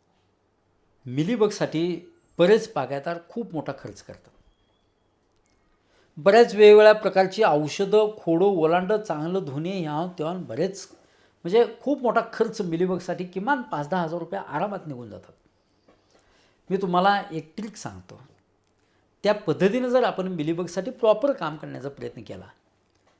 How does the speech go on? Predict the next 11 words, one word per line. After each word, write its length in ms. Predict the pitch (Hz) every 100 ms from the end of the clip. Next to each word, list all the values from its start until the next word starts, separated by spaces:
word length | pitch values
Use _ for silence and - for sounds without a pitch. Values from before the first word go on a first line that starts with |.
| _
तर 80 | - -
खूप 200 | 202 -
सुंदर 240 | 143 131
रिझल्ट्स 380 | 120 101 113 -
मिळत 220 | 113 -
आहेत. 200 | 92 - _ _ _ _ _ _ _ _ _
मी 80 | 233 247
खोडाळी 460 | 233 254 262 262 240
ह्या 120 | 226
विषयावर 480 | 233 226 240 240 240 - _ -
बोललोयच, 680 | 170 208 254 202 139 143